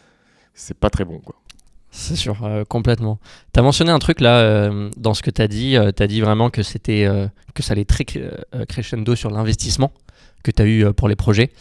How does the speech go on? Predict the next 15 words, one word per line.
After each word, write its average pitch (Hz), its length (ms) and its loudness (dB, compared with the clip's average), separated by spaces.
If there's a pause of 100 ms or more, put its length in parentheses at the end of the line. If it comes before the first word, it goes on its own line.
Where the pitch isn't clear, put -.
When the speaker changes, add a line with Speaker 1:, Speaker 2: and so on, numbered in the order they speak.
(720)
Speaker 2:
euh, 107 320 6
sachant 120 440 2
que, 139 320 6 (200)
euh, 101 680 6
bah, 101 380 6 (380)
il 131 80 -4
y 113 40 4
avait 107 160 2
quand 120 100 -2
même 117 220 -4
un 120 100 -4
peu 117 120 4
de - 40 0
pression 131 420 4
que, 107 680 4